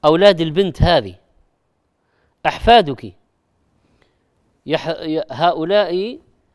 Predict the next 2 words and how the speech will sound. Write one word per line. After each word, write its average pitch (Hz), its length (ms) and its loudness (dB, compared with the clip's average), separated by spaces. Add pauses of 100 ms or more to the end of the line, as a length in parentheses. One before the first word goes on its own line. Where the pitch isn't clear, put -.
(340)
يحرمون 170 880 -4 (760)
عليك. 151 560 -2